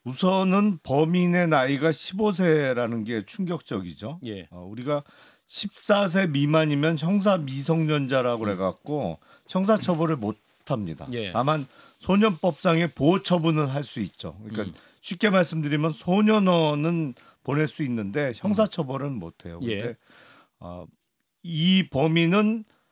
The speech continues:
Speaker 1: 십오 세라고 하니까 형사 미성년자는 아닌 것 같은데,
Speaker 2: 예.
Speaker 1: 이게 형사 미성년자 연령의 하향
Speaker 2: 음흠.
Speaker 1: 에 대해서도 좀 검토해야 되지 않을까. 그
Speaker 2: 음.
Speaker 1: 동영상을 보면 대단히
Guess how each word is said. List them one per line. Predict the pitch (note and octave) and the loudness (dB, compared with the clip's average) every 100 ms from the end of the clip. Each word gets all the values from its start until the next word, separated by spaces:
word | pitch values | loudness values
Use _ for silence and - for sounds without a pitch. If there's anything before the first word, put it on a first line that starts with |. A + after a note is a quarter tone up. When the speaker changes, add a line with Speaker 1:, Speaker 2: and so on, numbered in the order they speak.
| _ _ _ | _ _ _
Speaker 1:
십오 | - - F#3+ G#3+ | -10 -4 2 4
세라고 | G3 F#3+ F3+ D3+ | 4 4 2 2
하니까 | D3+ C#3 D#3+ | 0 0 -2
형사 | D#3 F3+ F#3 G3 | 0 0 0 0
미성년자는 | C3+ C3+ E3 D#3 D#3 D3+ C#3 B2 C3 C3 D#3 D#3 | -2 -2 0 0 0 -2 -2 0 0 0 -2 0
아닌 | F#2+ G#2+ C3 | 0 -2 -4
것 | C3+ D3 | -4 -6
같은데, | G#2 - - G2 E2+ G#2+ C3+ A#2 | -8 -14 -14 -12 -10 -8 -8 -6
Speaker 2:
예. | G2+ F2 B2 - - - - - | -6 -8 -12 -20 -20 -20 -20 -16
Speaker 1:
이게 | A#2+ | -12
형사 | B2 F#3 F3+ | -6 -2 0
미성년자 | F#3 C#3 C#3+ E3 E3+ E3 D3 C3+ D3 D3 A#2+ | 0 -2 0 0 2 2 0 0 2 2 2
연령의 | B2 D3+ D#3+ D3+ D3 D#3 | 2 4 4 4 2 0
하향 | D3 - F3 G3 F#3+ D3 F2+ - _ - | -2 -2 0 2 2 0 -2 -10 _ -10
Speaker 2:
음흠. | G2 F2+ D#2 F#2+ G2+ A#2+ | -8 -8 -10 -12 -10 -4
Speaker 1:
에 | C#3 | -4
대해서도 | A#2 A2+ A2 A#2+ A2 B2+ | -2 -2 -2 -6 -8 -8
좀 | D3 D3 B2 | -6 -8 -10
검토해야 | - G#2+ A#2+ D3+ C#3+ D#3+ E3 | -12 -12 -8 -6 -2 -2 -2
되지 | D3 B2 | -4 -4
않을까. | C3 F#2+ F2 - F#2 | -4 -4 -6 -8 -8
그 | G2 A2 | -6 -8
Speaker 2:
음. | F2+ E2+ _ | -8 -14 _
Speaker 1:
동영상을 | - B2+ E3 E3 D#3+ D3+ D3+ A#2+ | -6 -2 0 0 -2 0 -2 -4
보면 | A2+ A2+ D3+ C#3 - _ _ _ _ | -8 -8 -8 -10 -14 _ _ _ _
대단히 | - G2+ B2+ D#3 D3+ | -8 -4 -2 -2 -4